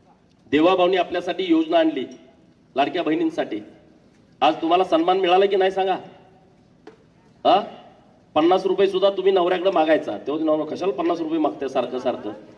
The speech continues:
काल तुला शंभर रुपये दिले होते, काय केलं? आता तशी परिस्थिती आहे का? आता उलट नवरा पगार जर लेट झाला तर आमच्या लाडक्या बहिणीकडे म्हणतोय, "एक हजार रुपये उसनं दे, पगार झाल्यानंतर तुला देतो," म्हणतोय की नाही?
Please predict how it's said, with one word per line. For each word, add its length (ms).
काल 160
तुला 260
शंभर 220
रुपये 220
दिले 140
होते, 140
काय 200
केलं? 260
आता 200
तशी 220
परिस्थिती 400
आहे 140
का? 160
आता 260
उलट 400
नवरा 300
पगार 420
जर 180
लेट 240
झाला 480
तर 60
आमच्या 400
लाडक्या 360
बहिणीकडे 360
म्हणतोय, 400
"एक 280
हजार 180
रुपये 200
उसनं 380
दे, 240
पगार 520
झाल्यानंतर 420
तुला 240
देतो," 300
म्हणतोय 260
की 100
नाही? 200